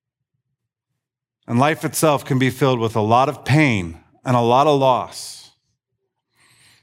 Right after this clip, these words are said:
And the older you get, the more the cruelty of this world can hit home.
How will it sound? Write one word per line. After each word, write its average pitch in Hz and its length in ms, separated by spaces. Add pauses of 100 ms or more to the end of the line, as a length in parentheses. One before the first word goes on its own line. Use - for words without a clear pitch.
(120)
And 123 100
the 117 100
older 151 220
you 156 140
get, 147 360 (1600)
the 123 80
more 143 240
the 127 100
cruelty 151 520
of 123 120
this 131 220
world 123 360
can 110 120
hit 131 180
home. 98 560